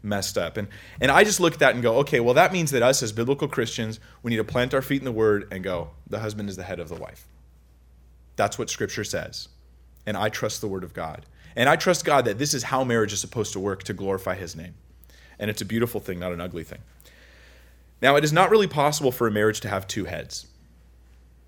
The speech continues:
And some people think, you know, they'll go into marriage and say, "Well, what do you do? What do you do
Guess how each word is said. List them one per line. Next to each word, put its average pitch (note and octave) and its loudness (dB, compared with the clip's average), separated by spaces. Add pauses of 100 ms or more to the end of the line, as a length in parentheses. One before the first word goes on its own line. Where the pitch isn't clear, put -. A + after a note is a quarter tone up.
(840)
And A#2+ -2
some G3+ 6
people G3+ 6
think, C#3+ 4 (140)
you C#3 -2
know, A#2 6
they'll B2 2
go C3 4
into B2 2
marriage B2 4
and G#2+ -6
say, B2 0
"Well, A#2+ 2
what E3 6
do B3+ 2
you A#3 2
do? C3+ 2 (640)
What C3+ 6
do A3 0
you G#3+ 0
do G#2 0